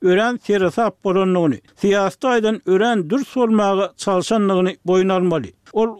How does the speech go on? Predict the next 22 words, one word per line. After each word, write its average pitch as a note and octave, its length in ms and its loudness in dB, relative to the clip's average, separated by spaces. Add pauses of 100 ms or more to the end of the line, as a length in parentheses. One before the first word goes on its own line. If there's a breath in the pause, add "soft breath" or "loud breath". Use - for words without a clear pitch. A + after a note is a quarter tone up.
(100)
otuzunjy G3+ 580 0
ýyllaryň A#3 440 -2
wagtçy G3 580 -2
şahyrlarynyň G#3+ 760 0 (160)
ýöntem A3 520 0
goşgularyny A3+ 640 0 (120)
gülnýän G3 600 0
wagtynda A3 500 0
hem G3+ 220 0
şeýle F#3+ 520 0 (160)
siýasat G3+ 460 -2
dürtlük B3 460 -6
görkezip, G3+ 480 -2 (280 soft breath)
ol A#3 180 0
goşgularyň G#3+ 640 -2 (120)
görüş A3+ 380 0
üçin G#3+ 320 -2 (100)
ýazylanlygyny G3 680 0 (100)
öňe G3 240 0
süripdi. F#3 440 -4 (140)
Wagt A#3+ 320 -2
bolsa G#3+ 360 -2